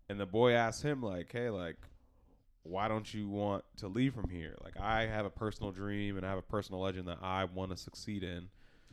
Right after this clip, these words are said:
Why do you want to stay here and just own this shop and not really go anywhere?" And the guy's like, "Oh, I did have a dream. I wanted to go to Mecca, but I only wanted to go after I got my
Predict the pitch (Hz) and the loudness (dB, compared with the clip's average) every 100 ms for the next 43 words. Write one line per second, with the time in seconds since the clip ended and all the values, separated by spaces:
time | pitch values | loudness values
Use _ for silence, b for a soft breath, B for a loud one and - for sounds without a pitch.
0 | b 98 104 107 107 107 110 104 - - | b 2 2 2 0 -4 -4 -4 -6 -10
1 | - 113 101 95 87 87 85 92 85 - | -2 -2 0 -4 -4 -4 -6 -8 -10 -10
2 | 90 87 87 - 107 107 95 - - _ | -10 -8 -10 -4 0 2 0 -6 -20 _
3 | 85 87 87 82 85 - - _ _ - | -6 -4 -4 -6 -10 -14 -20 _ _ -20
4 | - _ _ _ - _ _ 92 92 87 | -20 _ _ _ -20 _ _ -6 -6 -6
5 | 90 85 107 123 87 76 64 95 b b | -10 -4 0 0 -2 -6 -8 -12 b b
6 | b b b b b - 98 101 92 110 | b b b b b -8 -2 -2 2 4
7 | 127 113 120 147 131 101 92 101 98 90 | 6 4 2 2 2 0 0 -2 2 2
8 | 101 131 110 101 90 90 117 127 90 87 | 4 4 2 2 2 2 0 0 -2 -4
9 | 85 85 - _ _ - - _ 95 104 | -2 -2 -4 _ _ -20 -20 _ 0 2
10 | 107 107 104 101 92 92 90 113 110 - | 2 0 -2 -2 -2 -4 2 6 4 2
11 | - 98 101 - 104 92 92 90 90 90 | -4 2 2 2 0 0 0 -2 0 -2
12 | - _ - - - - 92 | -6 _ -20 -20 -20 -12 -10